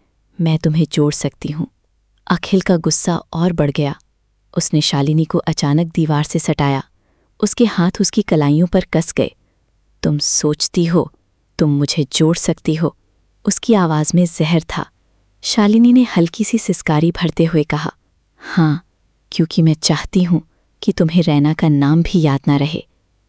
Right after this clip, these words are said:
अखिल की सांसें तेज हो गईं। उसने झुककर उसके बालों को पीछे किया, उसके चेहरे को गौर से देखा। एक पल के लिए वो ठिठका। उसे लगा जैसे शालिनी नहीं, बल्कि रैना खड़ी है। वही चेहरा,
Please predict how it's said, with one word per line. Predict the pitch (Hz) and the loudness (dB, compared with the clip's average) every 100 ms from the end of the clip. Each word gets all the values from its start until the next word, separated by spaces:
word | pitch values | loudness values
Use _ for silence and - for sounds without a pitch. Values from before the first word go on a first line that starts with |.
| _ - | _ -6
अखिल | 160 - 160 | -4 -2 -2
की | 170 | -2
सांसें | - 147 151 - | 0 0 0 -2
तेज | - 156 165 - | 0 2 2 0
हो | 139 | 0
गईं। | 135 - _ _ _ _ - | 0 -2 _ _ _ _ -6
उसने | 214 254 | -2 0
झुककर | 233 226 - 226 | 0 -2 -2 -2
उसके | 214 - 190 | 0 0 0
बालों | 151 147 165 | 2 0 0
को | 196 | -2
पीछे | - 139 - 180 | -2 -2 -2 -2
किया, | - 139 - _ _ - | -2 -4 -6 _ _ -6
उसके | 175 - | -4 -2
चेहरे | 160 156 160 160 | 0 -2 0 0
को | - 165 | 0 0
गौर | - 139 | 0 0
से | - 170 | 0 0
देखा। | 135 135 - - _ _ _ _ _ _ _ 226 | 0 -2 -4 -10 _ _ _ _ _ _ _ 0
एक | - - | 2 0
पल | 233 | 0
के | - | 2
लिए | 240 247 | 2 2
वो | 247 | 0
ठिठका। | - 165 - - - _ _ _ - | -2 -6 -4 -8 -8 _ _ _ -4
उसे | 165 - | -2 2
लगा | 143 139 175 | 2 2 2
जैसे | 180 165 214 | 2 0 0
शालिनी | - 139 143 170 185 | 0 0 4 4 4
नहीं, | 170 208 - _ _ - | 4 2 -2 _ _ -2
बल्कि | 202 - 240 | -2 2 2
रैना | 165 143 202 | 4 4 2
खड़ी | - 147 135 | 0 0 0
है। | 160 - _ _ _ _ _ - | -4 -10 _ _ _ _ _ -2
वही | 151 156 | -2 -2
चेहरा, | - 151 151 | -2 -2 -4